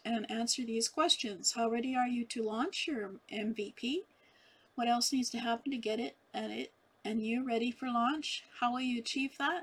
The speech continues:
Choose a launch date and give some thoughts to your process and complete the lo-, and complete a launch plan, because it's now time to open your business.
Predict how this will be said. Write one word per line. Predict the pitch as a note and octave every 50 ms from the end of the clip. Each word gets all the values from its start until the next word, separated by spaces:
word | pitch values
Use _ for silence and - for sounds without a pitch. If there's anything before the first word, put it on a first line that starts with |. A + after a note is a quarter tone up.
| D#4 - _ _ _ _ _ _ _
Choose | - - - C4+ C4+ C#4
a | C#4+ B3
launch | A#3 A3+ A#3 B3 B3+ - -
date | - D#4 D#4+ E4+ - - _ _ _ _ _ _ _ -
and | G#3 G#3+ A3 G#3+ G#3+ G#3+ A3+
give | A3+ - C#4 C4+
some | - - D4+ C4 B3+
thoughts | - - C4 C4 A#3+ B3+ -
to | - -
your | C4+ A#3+
process | - A#3+ A#3+ A#3+ B3+ B3+ - - D#4 D#4 D4 -
and | A3 G#3 G#3
complete | - G#3+ G#3+ G#3 - C4 C4+ C#4 - - -
the | A3 G#3
lo-, | G3 G3+ G#3 G#3+ - -
and | - A3+ A3 G#3+ -
complete | - G#3+ G3+ - - C4+ C#4+ C#4 -
a | B3+ B3+
launch | C#4 A#3+ A#3+ A#3+ B3 B3 -
plan, | - - G#3+ G#3+ G3+ G3 F#3 F#3+ F#3+ - - - - - - - _
because | - A#3 - - A#3 A#3 A3+ -
it's | F#3 - - -
now | A3 A3+ A3+ A#3+ C4+ D4
time | C#4+ - B3+ A#3 G#3+ G#3+ G#3 G#3 A3 A#3 C4 B3+ - _ _ _ -
to | - - A#3 G#3 F#3 F#3+ F#3+ G3+ - - _ _ _ _ _
open | - A3 A3+ A3+ - G#3+ G3 G3 G3+ G#3+ - -
your | C4+ A3 A3+
business. | - C4 C4+ B3+ - A#3 F3+ D#3 - - - - -